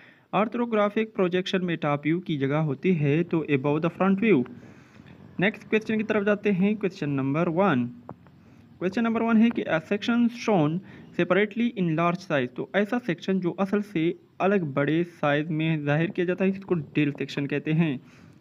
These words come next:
Next क्वेश्चन है question number दो कि a section shown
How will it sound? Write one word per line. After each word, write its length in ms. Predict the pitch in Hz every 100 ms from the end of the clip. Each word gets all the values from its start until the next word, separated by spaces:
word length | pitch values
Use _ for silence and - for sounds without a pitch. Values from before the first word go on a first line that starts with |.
| _ 147
Next 240 | 185 196
क्वेश्चन 260 | 208 202 208
है 140 | 220
question 280 | 214 185 170
number 260 | 147 139 127
दो 220 | 117 95 - - - -
कि 80 | 147
a 120 | 165
section 420 | 220 233 254 247
shown 420 | - 160 139 160